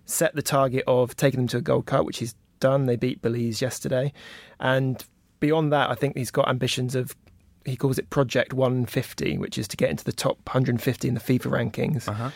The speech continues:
Speaker 1: Currently one seven seven,
Speaker 2: Okay.
Speaker 1: I think. And even, well, he mentioned talk of a, of the World Cup, which would obviously be a,
Speaker 2: But
Speaker 1: an
Speaker 2: the
Speaker 1: even,
Speaker 2: rating's
Speaker 1: an even
Speaker 2: expanding.
Speaker 1: bigger
Speaker 2: It's
Speaker 1: ach-
Speaker 2: in, you know, entirely possible.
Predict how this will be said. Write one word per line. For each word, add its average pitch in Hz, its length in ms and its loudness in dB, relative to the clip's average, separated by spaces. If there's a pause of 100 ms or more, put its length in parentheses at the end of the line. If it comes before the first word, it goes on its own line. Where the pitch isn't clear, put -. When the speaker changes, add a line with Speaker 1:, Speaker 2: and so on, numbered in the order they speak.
(160)
Speaker 1:
Currently 131 340 2
one 131 340 2
seven 127 420 -2
seven, 165 480 0 (120)
Speaker 2:
Okay. 143 360 -6
Speaker 1:
I - 40 -4
think. - 500 -2
And 135 420 2 (600)
even, 131 640 0 (320)
well, 113 100 -4
he 117 60 -2
mentioned 127 640 -2
talk - 280 -4
of 131 80 -6
a, 123 180 -6 (340)
of 107 100 -4
the 135 80 2
World 139 240 4
Cup, - 300 0 (280)
which - 440 -4 (120)
would 139 200 -4
obviously 123 380 0
be 117 220 -4
a, 117 300 -2 (280)
Speaker 2:
But 135 100 -2
Speaker 1:
an 120 60 2
Speaker 2:
the 139 60 4
Speaker 1:
even, 143 40 4
Speaker 2:
rating's 143 360 -2
Speaker 1:
an 170 60 2
even 170 120 2
Speaker 2:
expanding. 165 300 2
Speaker 1:
bigger 147 140 0
Speaker 2:
It's - 100 -6
Speaker 1:
ach- 110 60 -6
Speaker 2:
in, 107 140 -8
you 151 120 -6
know, 92 220 -4 (160)
entirely 117 380 -2
possible. 147 400 -2